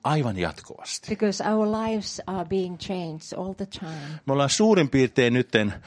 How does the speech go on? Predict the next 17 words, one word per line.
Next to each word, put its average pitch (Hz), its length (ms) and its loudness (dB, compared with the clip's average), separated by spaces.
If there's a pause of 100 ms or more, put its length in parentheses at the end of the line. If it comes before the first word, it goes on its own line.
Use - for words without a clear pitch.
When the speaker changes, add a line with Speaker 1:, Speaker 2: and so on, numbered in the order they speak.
(360)
Speaker 1:
huokasemassa 127 600 0
helpotuksesta 95 840 0
näitten 87 520 -4
kaikkien 80 500 -4
epidom-, 87 440 -2 (220)
äh, 92 100 -4
pandemioiden 85 760 -2
jäl-, 62 240 -10 (380)
jälkivaiheessa. 85 960 -2 (580)
Speaker 2:
And 196 140 -2
we 202 320 -2
are 190 300 -6 (480)
about 196 420 0
to 202 100 -4
be 185 220 -2
relieved 175 480 -6
from 170 500 -8